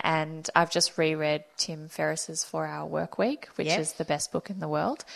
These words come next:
Speaker 2: That is the best book in the world. And it
Speaker 1: <laughs>
Speaker 2: just so happens that I actually have one of his quotes here. It says,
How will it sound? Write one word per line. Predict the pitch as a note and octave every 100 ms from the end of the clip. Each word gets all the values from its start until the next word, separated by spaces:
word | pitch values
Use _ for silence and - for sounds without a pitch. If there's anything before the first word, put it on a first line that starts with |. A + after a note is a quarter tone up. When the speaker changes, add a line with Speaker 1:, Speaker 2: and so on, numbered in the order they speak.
| C4
Speaker 2:
That | C4
is | C4+ E4+ E4+
the |
best | F#4+ D4+ C4 B3+
book | B3
in |
the | A#3
world. | G#3 G#3 G3+
And | B3 C4
it | A#3+ A#3+
Speaker 1:
<laughs> | D4+
Speaker 2:
just | D#4+ -
so | C#4
happens | A#3+ D4 - G#3 G#3
that | G3+
I | A3+ D#4
actually | F#3 - F3
have | E3 E3+
one | F3+ E3+
of | E3
his | E3 D#3 -
quotes | - - F#3 A#3 F4 F4 - -
here. | - C#3 C3+ C#3+ D#4+ G#4 - - _ _ - - - _ -
It | F#3+
says, | - G3+ F#3+